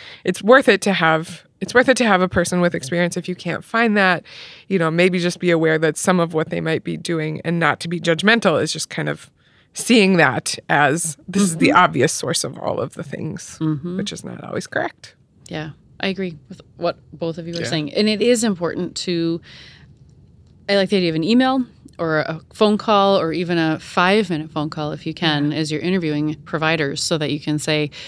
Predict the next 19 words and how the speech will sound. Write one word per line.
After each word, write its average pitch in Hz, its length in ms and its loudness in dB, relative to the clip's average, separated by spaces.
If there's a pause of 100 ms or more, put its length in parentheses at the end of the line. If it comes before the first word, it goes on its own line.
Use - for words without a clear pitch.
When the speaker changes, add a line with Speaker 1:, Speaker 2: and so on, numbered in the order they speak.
(300)
Speaker 2:
you 180 100 0
know, 165 60 4
you're 151 160 4
not 160 180 2
putting 160 220 -2
the 160 80 -2
time 151 480 -4
and 156 140 -8
the 147 80 -6 (260)
money 147 600 0
and 170 100 -2
the 156 60 0
effort 143 360 -4
into 165 280 -6
going 147 240 -4
and 147 100 -4
having 147 240 -6
a 143 40 -6
whole 147 480 -4